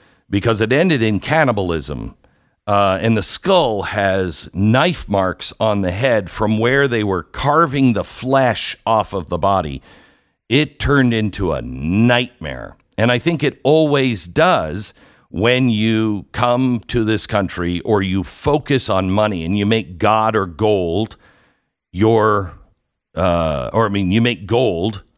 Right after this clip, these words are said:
your god. Um, when you do that, everything goes wrong 'cause you'll do anything because your god is money. So how can I make more money? Well, I can certainly do that by enslaving people.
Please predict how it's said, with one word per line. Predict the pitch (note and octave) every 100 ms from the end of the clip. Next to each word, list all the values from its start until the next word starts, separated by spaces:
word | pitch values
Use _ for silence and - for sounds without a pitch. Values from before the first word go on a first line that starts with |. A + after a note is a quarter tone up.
| _
your | F#2 B2
god. | F#2+ B2+ A2+ A1+ G#1 - _ _ _ _ _ _
Um, | F#2 F2 F2 D#2
when | G2+ B2
you | B2
do | A#2+ B2+ E3+
that, | C3 D#3 G2+ D#2+ B1 - - _ _ _ _ _
everything | C3 E3+ F3+ D3+ C3+
goes | B2 G#2+
wrong | A2+ B2 E2
'cause | C#2 A2
you'll | C#3+ D#3
do | E3+ E3
anything | F3 A3 F#3+ E2+ C#2 F2
because | F2 F#2+ A#2 G#2
your | A2 A#2
god | F#2 G2+ D3+ F3+ F2+ G2+ B2+ -
is | B2 C3 F#2
money. | A2 D3 G#3 A3 G2 - - - _ _ _ _ _ _ _
So | - A2+ A2+ G2+ F#2+ E2
how | - C3+
can | D3+ D#3
I | D#3+
make | E3+ E3+
more | D#3 G#3 G3+
money? | A2 C2 A1+ D#2+
Well, | G#2 A#2+ A2+
I |
can | F#2+ F2+
certainly | D#2 - G3+ D3+ D#3
do | F2+ F2+
that | G#2 G2
by | A2+
enslaving | A#2 A#2 - D3+ G#3 F3 G2+ D2
people. | D2+ - A#1+ G1+